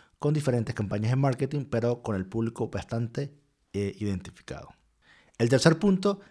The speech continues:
relevante a la hora de definir la tribu a la cual tú vas a hablarle para poder comerciali-, comercializar estos productos y servicios es involucrarte en lo digital.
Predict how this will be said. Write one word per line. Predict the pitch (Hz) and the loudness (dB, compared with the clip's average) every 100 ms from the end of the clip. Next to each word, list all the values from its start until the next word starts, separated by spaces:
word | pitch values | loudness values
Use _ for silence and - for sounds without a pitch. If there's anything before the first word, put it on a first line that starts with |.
| - | -2
relevante | 117 110 110 151 147 - | 2 4 6 4 2 -2
a | 101 | -2
la | 101 113 | 0 2
hora | 147 | 2
de | 139 | 2
definir | 113 90 95 110 113 - | 2 0 -2 -2 -2 -2
la | 117 113 | -4 0
tribu | 139 147 113 - - | 4 6 4 0 -10
a | - | -8
la | 87 | -6
cual | 87 95 92 | -4 -4 0
tú | 117 | 2
vas | 120 117 | 2 4
a | |
hablarle | 117 123 120 104 87 - - | 4 4 4 2 -2 -6 -10
para | 95 95 | -4 -4
poder | 95 92 92 | -2 -4 -2
comerciali-, | 95 120 113 90 90 | 0 0 0 -2 -6
comercializar | - 107 107 92 95 92 104 | 0 2 2 0 -4 -2 -2
estos | 104 117 | -2 -2
productos | 113 110 - 127 | 0 0 4 4
y | |
servicios | 120 123 127 127 131 | 4 2 2 4 4
es | 151 147 - - - - - - _ | 4 0 -8 -20 -20 -20 -20 -20 _
involucrarte | 135 127 127 127 147 151 175 | 0 4 4 4 4 4 4
en | |
lo | 160 | 4
digital. | 113 90 - 82 - | 2 0 -6 -6 -10